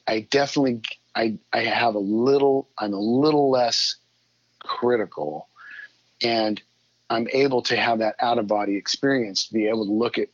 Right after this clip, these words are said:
look at it objectively and go, "Oh, no, okay. That, that was, that actually, that's, that's actually excellent. Why, you know, why did I hate that before?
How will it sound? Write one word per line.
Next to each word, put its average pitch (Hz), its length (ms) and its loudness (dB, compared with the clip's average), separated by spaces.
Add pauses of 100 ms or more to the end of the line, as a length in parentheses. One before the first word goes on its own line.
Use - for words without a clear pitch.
look 131 240 2
at 110 140 2
it 107 160 -6 (280)
objectively 120 580 0
and 104 80 -6
go, 104 200 -6 (320)
"Oh, - 300 -2 (320)
no, 240 340 2
okay. 135 420 0 (240)
That, 302 260 0 (360)
that 247 180 2
was, - 300 -2 (800)
that - 100 2
actually, 139 460 2 (160)
that's, 104 320 -2
that's 92 240 -2
actually 104 380 0
excellent. - 480 -2 (120)
Why, 131 380 0 (100)
you 120 80 -2
know, 107 80 0
why 123 340 2
did 135 140 2
I 123 120 2
hate 165 280 0
that 92 240 -4
before? 80 500 -8